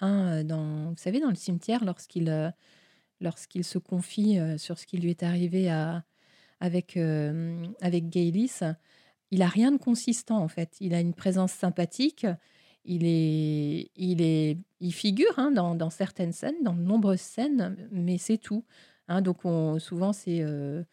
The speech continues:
euh, soit avec Rollo, euh, ou, ou avec, euh, voilà, ou quand il, quand il, dans le dernier épisode, là, quand il rentre dans la cuisine et qu'il, qu'il pique un,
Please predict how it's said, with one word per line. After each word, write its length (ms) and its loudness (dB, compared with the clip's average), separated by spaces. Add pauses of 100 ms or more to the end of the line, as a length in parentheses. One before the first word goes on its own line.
(400)
euh, 260 -8
soit 200 0
avec 200 0
Rollo, 640 4
euh, 340 0
ou, 720 -6
ou 40 2
avec, 400 -2
euh, 640 -2
voilà, 260 6
ou 80 6
quand 300 0
il, 480 4
quand 340 -4
il, 60 -6
dans 160 2
le 40 2
dernier 360 4
épisode, 400 0
là, 140 2
quand 280 -8
il 60 -2
rentre 180 0
dans 80 0
la 140 0
cuisine 420 0
et 80 0
qu'il, 460 -4
qu'il 140 -12
pique 260 -8
un, 420 -4